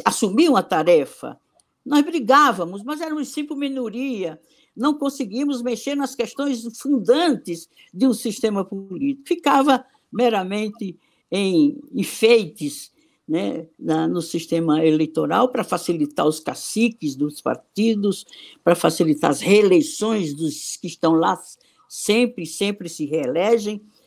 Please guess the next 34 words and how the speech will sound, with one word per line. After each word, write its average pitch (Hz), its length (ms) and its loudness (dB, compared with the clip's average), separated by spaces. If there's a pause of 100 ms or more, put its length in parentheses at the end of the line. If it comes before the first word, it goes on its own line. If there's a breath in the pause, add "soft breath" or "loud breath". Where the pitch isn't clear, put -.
(160 soft breath)
e 202 80 -4
falam 277 420 4
de 240 80 2
reforma 247 340 2
política. 214 420 -6
Não 285 180 0
tem 311 220 -2
reforma 190 360 -4
política. 147 380 -6
Por 311 120 -2
exemplo, 254 440 -4 (260 soft breath)
essas 320 300 -6
federações 214 680 0
que - 80 -14
estão 147 220 -12
aí, 196 380 -6 (440)
<laughs> 190 120 -12
olha, 151 460 -2 (560 soft breath)
é 226 120 2
um 277 200 4
substituto 277 840 2
mal, 226 400 2 (340)
mal, 185 460 0
mal, 175 340 -10
mal 233 240 4
pensado 226 800 2 (360)
para 208 260 -2
as 226 140 -6
coligações 220 640 -2
que, 208 300 -10
que 220 140 -10
deixaram 214 380 0
de 214 80 -4
existir, 190 520 -6